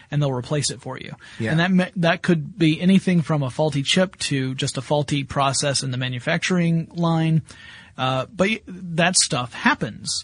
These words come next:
Speaker 2: Mm-hmm.
Speaker 1: So this, that is why this is significant, is that you might just take it for granted that things work. Things don't just work. We have to work to make them work.
Speaker 2: Yes. And you remember when we were talking earlier, uh, on another podcast about the powerful engines,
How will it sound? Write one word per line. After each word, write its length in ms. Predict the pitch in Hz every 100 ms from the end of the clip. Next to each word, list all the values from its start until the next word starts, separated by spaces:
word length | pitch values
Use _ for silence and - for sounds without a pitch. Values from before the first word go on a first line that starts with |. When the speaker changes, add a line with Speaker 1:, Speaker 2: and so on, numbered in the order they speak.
| -
Speaker 2:
Mm-hmm. 200 | 135 123
Speaker 1:
So 220 | 131 175
this, 280 | 175 175 -
that 220 | 180 185
is 160 | 180 147
why 240 | 147 139
this 200 | 135 -
is 160 | 127 -
significant, 640 | 123 135 120 120 113 123
is 120 | 135
that 140 | 139
you 120 | 160 170
might 260 | 175 175
just 220 | 151 147
take 120 | 143 135
it 60 |
for 100 | 131
granted 340 | 139 160 156 147
that 140 | -
things 300 | 175 175 139
work. 380 | 156 170 - -
Things 260 | 214 220
don't 220 | 160 156 135
just 280 | 131 120
work. 360 | 131 123 - - _ _ -
We 140 | 156
have 160 | 170 -
to 100 | 139
work 420 | 131 143 165 - -
to 120 | 139
make 240 | 131 131
them 180 | 120 113
work. 320 | 117 - - _ -
Speaker 2:
Yes. 480 | 104 82 - - - _ - - - _ _ _ -
And 160 | 143 151
you 60 |
remember 260 | 190 214 165
when 80 | 143
we 140 | 139
were 100 | 127
talking 340 | 147 135 127 113
earlier, 540 | 135 127 104 92 87
uh, 40 | 95
on 600 | 95 87 73 95 98 87
another 260 | 98 113 101
podcast 480 | 107 101 101 95 -
about 280 | 98 95
the 160 | 98 90
powerful 440 | - 113 110 95
engines, 480 | 98 117 90 82 78